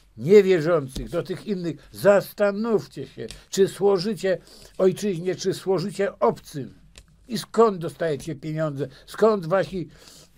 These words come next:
instruktorzy czy prowokatorzy mają pieniądze i do czego was namawiają?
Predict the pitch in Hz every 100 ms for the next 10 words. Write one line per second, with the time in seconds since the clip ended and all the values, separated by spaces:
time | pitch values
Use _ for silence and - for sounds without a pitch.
0 | - 190 165 139 202 175 - 214 196 143
1 | 151 131 - _ - 160 143 180 175 175
2 | 165 160 180 147 147 156 156 143 160 160
3 | 165 151 160 156 170 165 196 175 170 160
4 | 175 175 170 175 165 120 98 85